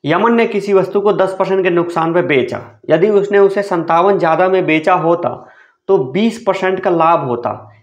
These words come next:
तीस परसेंट लाभ पाने के लिए वस्तु का विक्रय मूल्य बताइए। यहाँ पे देखिए,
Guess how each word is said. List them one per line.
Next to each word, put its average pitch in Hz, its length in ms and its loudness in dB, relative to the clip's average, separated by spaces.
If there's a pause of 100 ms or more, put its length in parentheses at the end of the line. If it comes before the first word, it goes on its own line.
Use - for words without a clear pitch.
(200)
तीस 220 260 -6
परसेंट 202 260 2
लाभ 175 320 2
पाने 165 240 0
के 170 100 -6
लिए 170 100 -2
वस्तु 156 280 -4
का 180 120 -2
विक्रय 151 320 -2
मूल्य 170 160 -4
बताइए। 123 360 -2
यहाँ 175 200 0
पे 277 140 2
देखिए, 208 420 -2